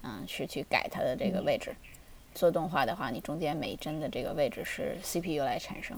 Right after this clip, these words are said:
Speaker 1: 然后去修改它，让它动起来。嗯，如果是在Web G L的话，你所有的东西都在G P，呃，G P U上面完成的。G P U上面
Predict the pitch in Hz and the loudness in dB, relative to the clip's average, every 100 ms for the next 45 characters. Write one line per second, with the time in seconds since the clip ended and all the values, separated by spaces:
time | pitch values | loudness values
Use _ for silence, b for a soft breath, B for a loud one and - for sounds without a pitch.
0 | - - 202 - - - - 170 170 - | -8 -8 -8 -8 -6 -6 0 2 2 -2
1 | - - B B B B - 165 170 196 | -8 -12 B B B B -8 -6 -4 -6
2 | 175 - - 185 B B B B B - | -6 -8 -10 -12 B B B B B -8
3 | 156 151 156 170 170 156 - 156 147 - | -6 -4 -2 2 6 6 6 2 0 4
4 | 170 180 190 - 170 160 - - 107 165 | 6 6 4 2 2 2 2 -2 -6 -8
5 | 247 139 135 - 165 151 139 175 170 - | -8 -6 -4 0 2 2 -2 -6 -6 -4
6 | 135 123 120 - - 180 - 147 143 - | -2 -2 -4 -4 -4 -4 -6 -6 -4 2
7 | 190 151 139 190 185 180 185 - 180 - | 2 2 -2 -4 -6 -6 -8 -10 -12 -6
8 | 175 196 175 180 165 143 | -2 2 2 2 0 -2